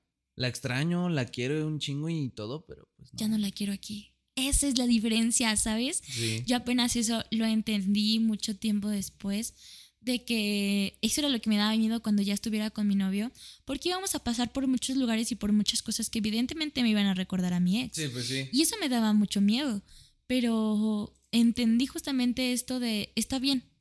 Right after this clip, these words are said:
Speaker 2: está bien, tranquila, es totalmente normal, no
Speaker 1: Sí,
Speaker 2: ha
Speaker 1: pues sí.
Speaker 2: pasado mucho tiempo, fueron muchos años de relación, es algo totalmente comprensible que antes estabas con una persona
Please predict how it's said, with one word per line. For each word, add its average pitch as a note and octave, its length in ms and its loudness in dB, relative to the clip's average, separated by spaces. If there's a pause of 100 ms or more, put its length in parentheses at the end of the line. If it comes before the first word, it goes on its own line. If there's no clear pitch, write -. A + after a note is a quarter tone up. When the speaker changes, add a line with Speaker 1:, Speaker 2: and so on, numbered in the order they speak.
(580)
Speaker 2:
está B3+ 200 -6
bien, B3+ 200 -2
tranquila, A3+ 640 0
es A#3 120 -2
totalmente B3+ 560 -4
normal, A3+ 440 2
no A3+ 60 6
Speaker 1:
Sí, A3+ 60 6
Speaker 2:
ha A#3 60 2
Speaker 1:
pues - 160 0
sí. - 60 -2
Speaker 2:
pasado B3 180 -2
mucho A#3+ 280 0
tiempo, B3+ 380 -4 (360)
fueron C#4 260 0
muchos D4 380 2
años C4+ 260 2
de B3 80 0
relación, G#3+ 640 0 (340)
es C4 220 4
algo C4 240 -2
totalmente D4 1000 -4
comprensible A#3 880 4
que B3 100 -4
antes A#3+ 260 -2
estabas A3+ 380 -4
con A3+ 140 -4
una A3 200 0
persona A3 480 -2